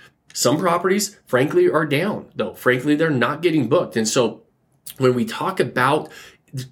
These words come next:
industry trends and what's going on out there, make sure you're looking at the indicators to, so that you can look in the mirror and say, "Am I, am I operating the way that I should be operating?" You know, just because you had a property that booked two years ago during covid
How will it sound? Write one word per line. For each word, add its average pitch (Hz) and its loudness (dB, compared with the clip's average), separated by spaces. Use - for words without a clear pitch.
industry 147 0
trends 117 0
and 101 -2
what's 127 2
going 127 2
on 127 2
out 107 -2
there, 95 -6
make 156 2
sure 165 2
you're 196 2
looking 147 2
at 123 2
the 117 -2
indicators 117 0
to, 113 0
so - 2
that 131 2
you 143 0
can 247 -2
look 185 2
in 151 2
the 120 2
mirror 185 2
and 135 0
say, 123 0
"Am 185 2
I, 185 0
am 202 4
I 196 2
operating 135 0
the 131 4
way 147 6
that 151 0
I 147 2
should 143 0
be 135 2
operating?" 127 -2
You 120 2
know, 139 4
just 147 0
because 208 0
you 170 0
had 151 0
a 127 -2
property 135 0
that 104 -2
booked 143 -2
two - 2
years 143 2
ago 107 2
during 117 0
covid 127 0